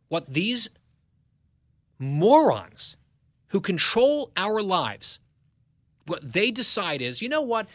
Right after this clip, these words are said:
Let's start lifting restrictions for adults to make our lives easier. But let's keep the same restrictions that are less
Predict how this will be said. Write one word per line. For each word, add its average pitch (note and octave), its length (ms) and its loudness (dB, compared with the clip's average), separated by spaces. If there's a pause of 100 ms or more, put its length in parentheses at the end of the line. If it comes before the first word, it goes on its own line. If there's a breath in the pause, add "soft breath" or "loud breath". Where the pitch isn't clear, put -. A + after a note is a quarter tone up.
(120)
Let's G3 440 -4
start - 400 -4
lifting E3 400 -2
restrictions C#3+ 680 -6
for G#3 320 -2
adults A2+ 680 -2 (1080)
to - 100 -2
make F#3+ 300 -2
our B3 300 2
lives E3 420 -4
easier. A2 480 -10 (720 soft breath)
But E3 180 -6
let's F#3+ 220 -2
keep - 460 -4
the G3+ 100 -4
same G#3+ 380 -2
restrictions D3 680 -6 (200 loud breath)
that F#3 140 -2
are E3+ 140 -2
less C#3+ 840 -4